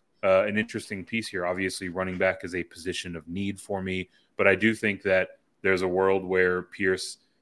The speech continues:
takes this role in the kind of near to midterm, you know, within four weeks or so.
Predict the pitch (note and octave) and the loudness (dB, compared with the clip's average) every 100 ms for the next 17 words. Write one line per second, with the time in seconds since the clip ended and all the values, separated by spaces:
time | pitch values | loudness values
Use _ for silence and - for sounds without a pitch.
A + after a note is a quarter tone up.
0 | _ - A#2 - A2+ F#2+ F#2+ G2 G2 G2 | _ 2 2 2 -6 -4 0 2 4 2
1 | G#2 G2 F#2 F2+ F#2 F2+ F2+ - F#2+ F2 | 0 -4 -4 -2 0 0 -4 -6 -6 -4
2 | E2+ F#2 F#2+ F#2+ F#2+ - F2+ F2 F#2 F2 | -4 -2 2 2 0 -4 -6 -2 -4 -4
3 | - F2+ F2+ F2+ F2 _ _ - F2 F#2 | -8 -6 -4 -6 -10 _ _ -6 0 0
4 | E2+ F#2 F2 G2 F2+ E2+ F2 - F2 - | 0 -4 -4 -2 0 0 -4 -6 -10 -6
5 | F2+ F2 | -4 -4